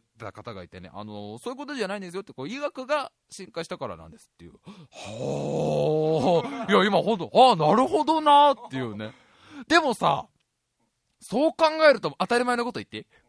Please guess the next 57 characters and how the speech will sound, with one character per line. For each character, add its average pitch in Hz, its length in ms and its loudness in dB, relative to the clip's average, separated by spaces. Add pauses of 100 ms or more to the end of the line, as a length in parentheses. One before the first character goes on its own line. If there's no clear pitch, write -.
当 156 100 -2
た 208 80 -4
り 220 80 2
前 226 80 -2
の 240 80 -2
こ - 100 -6
と 165 60 -10
言 92 100 -10
う - 40 -14
よ。 - 120 -20
び 175 80 -10
っ - 40 -12
く 269 140 -10
り 226 100 -6
す - 120 -12
る 139 60 -8
ぐ 131 60 -8
ら 110 80 -4
い - 20 -4
あ - 40 -8
っ - 20 -14
て。 - 120 -20
こ 220 160 -10
の 254 120 2
ラ 277 120 4
ジ 220 100 -4
オ 202 40 -2
始 147 220 -10
ま 147 80 -8
っ 139 40 -10
て - 120 -18
以 147 60 -10
来 113 120 -8
一 110 140 -14
番 170 120 -4
当 139 60 -12
た 170 60 -6
り 160 60 -8
前 156 120 -10
の 151 60 -12
こ 143 80 -12
と - 60 -18
言 98 80 -14
う - 20 -12
よ。 92 100 -14 (200)
医 160 100 -10
学 170 240 -8
の 104 100 -12
進 - 180 -10
歩 - 120 -20
っ 95 40 -18
て - 100 -18
す - 180 -12
ご - 120 -8
い - 40 -8
よ 101 60 -12
ね。 92 200 -16